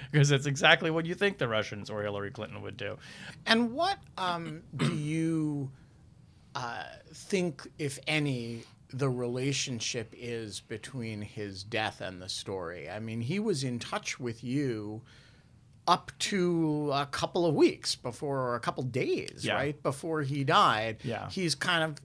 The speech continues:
Speaker 2: he seems to be, got two things on his mind, Hillary, recovering Hillary Clinton's emails and dying.
Speaker 1: Yeah.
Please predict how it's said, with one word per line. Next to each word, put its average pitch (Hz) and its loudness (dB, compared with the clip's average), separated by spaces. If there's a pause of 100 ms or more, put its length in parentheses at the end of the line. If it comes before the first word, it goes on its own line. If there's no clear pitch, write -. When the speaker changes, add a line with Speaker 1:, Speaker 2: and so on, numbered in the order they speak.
Speaker 2:
he 151 -4
seems 190 0
to 165 0
be, 151 -2
got 135 4
two 202 0
things 196 2
on 117 0
his 110 -4
mind, 113 -2
Hillary, 139 2 (220)
recovering 165 6
Hillary 143 4
Clinton's 127 -2
emails 123 -2
and 123 0
dying. 143 4
Speaker 1:
Yeah. 104 2